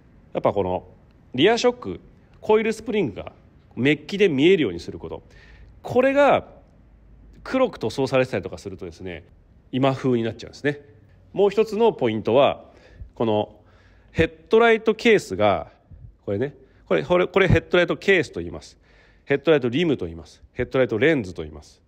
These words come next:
はい。で、中に入っているものがヘッドライトになるんですけども、で、この奥にあるのはリフレクターっていうんですけども、で、この外側がこうメッ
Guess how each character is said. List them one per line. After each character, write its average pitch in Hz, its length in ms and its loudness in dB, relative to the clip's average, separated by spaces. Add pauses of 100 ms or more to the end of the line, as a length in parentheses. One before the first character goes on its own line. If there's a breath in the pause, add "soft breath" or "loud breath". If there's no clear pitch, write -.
(180)
は 92 100 -8
い。 - 100 -16 (540 soft breath)
で、 - 280 -2
中 165 260 -2
に 123 60 -2
入 127 140 -8
っ - 20 -10
て - 140 -12
い - 0 -
る 135 80 -2
も 147 80 -2
の 202 80 -2
が 202 100 0
ヘ 101 100 -4
ッ 90 80 -10
ド 98 100 -6
ラ 101 140 0
イ 82 80 -10
ト 107 260 -2
に 85 80 -14
な 85 100 -10
る 92 80 -14
ん - 20 -20
で - 80 -20
す - 80 -20
け - 80 -18
ど 87 80 -10
も、 85 160 -10
で、 123 120 -6
こ 135 120 -2
の 127 140 0
奥 160 180 -2
に 110 80 0
あ 110 40 2
る 143 60 0
の 147 40 0
は 107 60 0
リ 92 140 -6
フ - 100 -10
レ 101 100 0
ク - 100 -12
タ 90 140 -2
ー - 20 -4
っ - 40 -20
て - 100 -8
い 92 40 -6
う - 20 -6
ん 82 40 -10
で 90 60 -12
す - 80 -20
け - 60 -16
ど 113 80 -2
も、 113 180 -2
で、 143 100 -2
こ 180 120 2
の 185 80 2
外 190 260 0
側 214 220 4
が 247 140 4
こ 123 200 2
う 98 60 0
メ 110 140 -2
ッ 110 80 -6